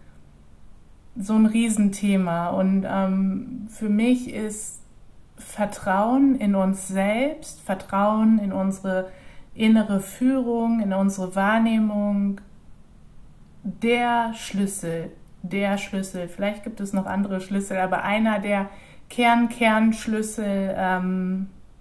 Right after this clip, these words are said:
zu einem erfüllten Leben, weil ich davon überzeugt bin, dass wir in allen Lebensbereichen, das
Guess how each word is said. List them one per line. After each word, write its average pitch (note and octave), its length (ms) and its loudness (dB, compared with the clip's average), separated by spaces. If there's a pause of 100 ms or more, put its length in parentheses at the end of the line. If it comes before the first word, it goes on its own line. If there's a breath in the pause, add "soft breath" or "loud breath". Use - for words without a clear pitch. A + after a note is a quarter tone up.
(400)
zu - 200 -2
einem A3 180 4
erfüllten F#3+ 520 -2
Leben, F#3+ 400 -2
weil E3+ 220 -4
ich A3 180 -4
davon G3+ 340 0
überzeugt F#3+ 720 -4
bin, G#3 360 -2 (1300 loud breath)
dass G3+ 340 0
wir G#3+ 160 0
in G3+ 160 2
allen B3 340 4
Lebensbereichen, G3+ 1600 2
das G3 340 -4